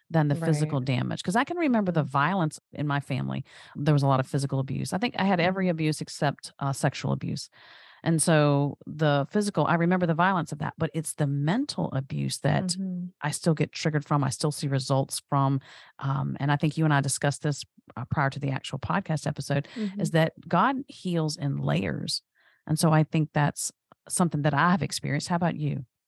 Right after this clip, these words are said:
Speaker 2: Absolutely. For example, something might trigger a memory and you're, you have that situation and then you're like, "Wow, you know, I thought I was over that." So it's like God is revealing to me as,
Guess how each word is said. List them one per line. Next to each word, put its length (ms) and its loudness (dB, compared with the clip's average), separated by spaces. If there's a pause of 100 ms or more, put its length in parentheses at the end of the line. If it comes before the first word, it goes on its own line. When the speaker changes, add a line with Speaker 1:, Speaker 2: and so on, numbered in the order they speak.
(200)
Speaker 2:
Absolutely. 1000 2 (340)
For 120 4
example, 920 2
something 420 2
might 240 0
trigger 720 -2 (360)
a 100 2
memory 640 -2 (240)
and 200 2
you're, 480 0 (360)
you 160 2
have 400 2
that 200 4
situation 920 0
and 160 -2
then 100 -2
you're 140 -2
like, 240 -4
"Wow, 540 2
you 160 -2
know, 100 -2
I 100 2
thought 280 2
I 80 4
was 200 0
over 220 0
that." 380 4 (140)
So 200 4
it's 180 4
like 220 6
God 500 4 (160)
is 420 -6
revealing 600 2
to 180 -2
me 260 0
as, 300 0